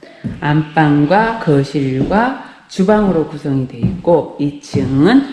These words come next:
방 두 개와 화장실로 구성되어 있는 목조, 전반적으로 목조로 구성되어 있는,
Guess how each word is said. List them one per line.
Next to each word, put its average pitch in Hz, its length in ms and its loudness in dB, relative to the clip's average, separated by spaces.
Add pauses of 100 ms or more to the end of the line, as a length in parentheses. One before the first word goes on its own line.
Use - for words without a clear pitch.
(260)
방 143 340 0
두 135 300 -8
개와 170 720 -2
화장실로 208 580 -2
구성되어 139 480 -4
있는 131 400 -2 (880)
목조, 175 640 -2
전반적으로 156 800 -4
목조로 160 720 -6
구성되어 143 440 -8
있는, 156 320 0